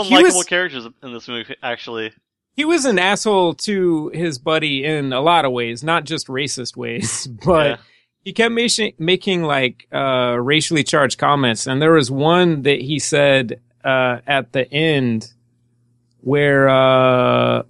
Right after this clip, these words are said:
Speaker 1: when, uh, Tariq Lowe's character finally, like, got mad at him.
Speaker 2: Yeah.
Speaker 1: And, uh, oh, what was it? He was trying to propose to that girl,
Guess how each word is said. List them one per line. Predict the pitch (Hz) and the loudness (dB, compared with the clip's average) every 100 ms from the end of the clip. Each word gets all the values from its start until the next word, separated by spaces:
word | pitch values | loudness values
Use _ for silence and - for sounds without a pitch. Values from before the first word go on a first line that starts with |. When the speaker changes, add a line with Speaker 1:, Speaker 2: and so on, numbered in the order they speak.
| - | -4
Speaker 1:
when, | 139 143 131 127 123 - _ | 0 2 2 0 -4 -8 _
uh, | 131 127 123 120 - | -2 0 0 -2 -4
Tariq | 143 139 131 139 | -2 -2 -2 0
Lowe's | 135 135 131 | 2 2 0
character | - 127 123 135 123 | 0 0 0 -2 -2
finally, | - 131 127 123 | 0 0 0 0
like, | 120 113 | 0 0
got | 127 117 | -2 -2
mad | 113 113 127 | -2 -2 0
at | 143 139 | 0 0
him. | 156 156 151 _ - | 0 0 -2 _ -8
Speaker 2:
Yeah. | 117 110 104 _ _ _ 143 | -6 -4 -8 _ _ _ 0
Speaker 1:
And, | 139 131 | 2 2
uh, | 135 135 127 123 117 _ _ _ _ | 2 4 2 2 -2 _ _ _ _
oh, | 202 | 4
what | 220 226 | 6 6
was | 196 | 6
it? | 170 | 4
He | - 165 | 4 4
was | 190 - | 4 4
trying | 196 | 2
to | 180 | 0
propose | - 170 175 - | 0 2 2 2
to | 160 | 0
that | 139 113 | 0 0
girl, | 147 143 113 | 0 0 0